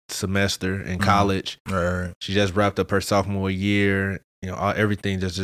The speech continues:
Speaker 1: just been going on this year has been a lot for her. So it was good to have her in a different space, a different location, and then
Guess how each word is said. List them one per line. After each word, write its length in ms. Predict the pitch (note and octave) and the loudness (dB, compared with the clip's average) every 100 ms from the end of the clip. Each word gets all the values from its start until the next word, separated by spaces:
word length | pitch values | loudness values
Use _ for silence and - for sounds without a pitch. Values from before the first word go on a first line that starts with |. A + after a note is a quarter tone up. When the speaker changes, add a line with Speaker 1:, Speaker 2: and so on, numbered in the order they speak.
| - | -4
Speaker 1:
just 160 | G2+ F#2+ | -4 -2
been 120 | G#2 | -2
going 200 | F2+ F#2+ | -2 -2
on 120 | F#2 F#2 | 0 -2
this 160 | F2+ | -2
year 80 | F#2+ | -2
has 100 | F2+ | -2
been 120 | F2 F2 | -2 -4
a 40 | |
lot 220 | E2+ F#2 - | 0 0 0
for 100 | F2+ | -4
her. 160 | F#2 | -4
So 280 | F2 F2+ F2+ | -2 -2 -2
it 100 | F#2+ | -2
was 220 | F2+ - - | -4 -6 -10
good 340 | - A#2+ A#2 A2 | 2 4 4 2
to 100 | G2 | 0
have 280 | F#2 F#2+ F2 | 0 0 0
her 300 | G2 F#2 F#2 _ _ _ | 2 2 -2 _ _ _
in 80 | G2 | -2
a 60 | |
different 340 | F2+ A#2+ B2+ C3 | 2 2 2 -2
space, 400 | - G#2+ G#2 - | 2 4 4 2
a 40 | |
different 320 | F2+ A2+ A#2 | 0 0 2
location, 640 | G#2+ G#2 G#2 G2 F#2 F#2+ F#2+ | 0 0 0 0 0 -4 -6
and 200 | - F#2 | -4 -2
then 300 | F#2 F#2 F2 | 0 0 -2